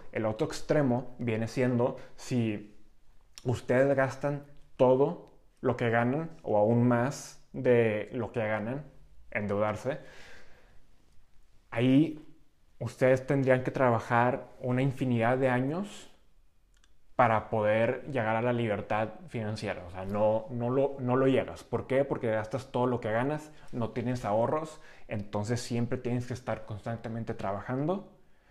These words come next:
para poder llegar a ese punto. O sea, entonces, es... Eh, espero la explicación haya hecho sentido. O sea, no... Si gastas todo lo que ganas, pues no te retiras y no tienes... Nunca llegas a la libertad financiera, ¿no?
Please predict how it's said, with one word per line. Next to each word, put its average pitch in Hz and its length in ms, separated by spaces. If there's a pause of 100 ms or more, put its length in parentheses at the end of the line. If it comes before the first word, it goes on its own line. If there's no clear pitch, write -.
(180)
para 110 280
poder 113 560 (800)
llegar 110 600 (260)
a 107 120
ese 104 200
punto. - 420 (800)
O 101 100
sea, 104 180
entonces, 110 720 (340)
es... 117 600 (320)
Eh, 110 580 (400)
espero 120 320
la 131 240
explicación 120 640
haya 117 260
hecho 113 840 (100)
sentido. 113 580
O 123 60
sea, 107 120
no... 107 500 (340)
Si 120 160
gastas 117 340
todo 127 140
lo 127 100
que 120 100
ganas, 117 280
pues 104 200
no 101 140
te - 80
retiras 104 460
y 104 80
no 95 180
tienes... 104 720
Nunca 120 240
llegas 110 280
a 120 40
la 110 80
libertad 101 360
financiera, 98 500
¿no? 107 220